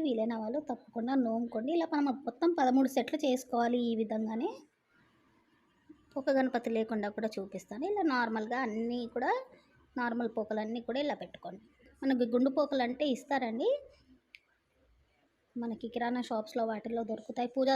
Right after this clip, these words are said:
స్టోర్స్లో కూడా దొరుకుతాయి. ఇలాంటి నార్మల్ది అయితే ఇలా ఉంది చూడండి.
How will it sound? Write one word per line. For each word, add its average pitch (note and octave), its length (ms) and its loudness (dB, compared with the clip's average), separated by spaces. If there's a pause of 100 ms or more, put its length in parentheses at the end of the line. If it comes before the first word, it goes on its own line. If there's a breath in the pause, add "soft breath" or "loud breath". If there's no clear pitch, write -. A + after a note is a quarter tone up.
స్టోర్స్లో B3+ 420 0
కూడా B3+ 200 -2
దొరుకుతాయి. A#3 520 -4
ఇలాంటి B3 300 -4 (680 soft breath)
నార్మల్ది C4+ 500 2
అయితే A#3+ 220 -2
ఇలా C#4 180 2
ఉంది F#3+ 180 -10
చూడండి. F#3+ 320 -4